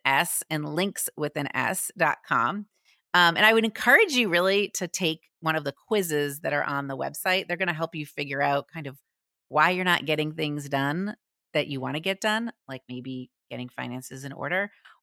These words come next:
or why your business isn't as profitable as you might want it to be. So I'd encourage you to take one of those quizzes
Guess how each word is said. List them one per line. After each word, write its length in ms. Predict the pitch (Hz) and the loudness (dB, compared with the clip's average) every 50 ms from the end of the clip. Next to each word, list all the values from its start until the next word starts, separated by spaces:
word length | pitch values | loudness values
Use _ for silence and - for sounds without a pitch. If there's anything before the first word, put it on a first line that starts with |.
| _ - | _ 0
or 340 | 160 160 165 165 160 156 151 | 2 6 6 8 6 6 4
why 260 | - 135 139 139 151 | 4 4 4 4 4
your 140 | 156 156 143 | 4 2 0
business 440 | - 131 139 - 160 156 170 - - | -2 -4 -6 -4 -4 -4 -4 -4 -4
isn't 240 | - 135 143 135 | -6 -4 -4 -4
as 100 | 131 - | -6 -4
profitable 580 | - - 123 120 - - 185 185 214 226 240 - - | -2 0 0 0 0 -2 -2 0 2 2 2 2 0
as 180 | 160 147 147 | -2 -2 -2
you 80 | 147 135 | -4 -2
might 180 | 135 135 - - | -2 -4 -4 -4
want 160 | 127 127 127 | -4 -6 -6
it 80 | - - | -6 -8
to 100 | - 175 | -6 -4
be. 240 | 180 185 196 208 - | -2 -2 -4 -4 -6
So 180 | - - 170 156 | -4 -2 0 0
I'd 60 | 151 | 0
encourage 400 | 151 143 - - 165 170 165 165 | 0 -2 -2 -2 -2 -2 -2 -4
you 80 | 156 | -6
to 60 | 143 139 | -6 -4
take 260 | - - 143 135 - | -4 -4 -4 -4 -2
one 100 | 139 139 | -2 -2
of 100 | 139 131 | 0 0
those 200 | 139 135 131 - | -2 -2 -2 -4
quizzes 500 | _ - 143 131 143 139 139 135 139 | _ -4 -4 -2 -2 -4 -6 -6 -8